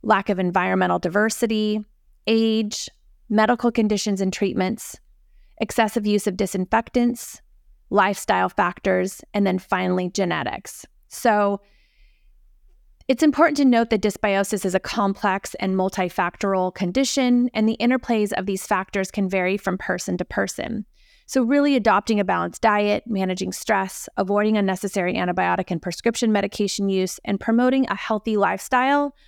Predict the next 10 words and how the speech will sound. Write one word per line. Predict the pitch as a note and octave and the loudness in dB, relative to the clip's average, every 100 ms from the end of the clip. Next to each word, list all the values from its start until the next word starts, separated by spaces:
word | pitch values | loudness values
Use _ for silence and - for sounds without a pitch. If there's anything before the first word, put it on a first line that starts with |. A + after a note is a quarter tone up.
| _ - | _ -4
are | A3 | -4
key | - - B3 | -4 -2 0
strategies | A#3 - F3+ F#3+ G#3+ C4 B3+ | 0 0 0 0 -2 -2 -2
for | - G#3 | -2 0
maintaining | F#3+ F#3+ G3+ G3 G3 | 2 0 -2 0 0
gut | F#3+ G#3 | -2 -2
health | - C4+ C4+ _ _ _ _ | -2 -2 -2 _ _ _ _
and | A3 A3 G#3+ | 2 4 4
preventing | G#3 F#3+ F#3 F#3+ | 2 0 0 0
dysbiosis. | F3+ F3+ - D#3+ - G3 - G3 - | 0 -2 -4 -2 -2 -4 -6 -8 -12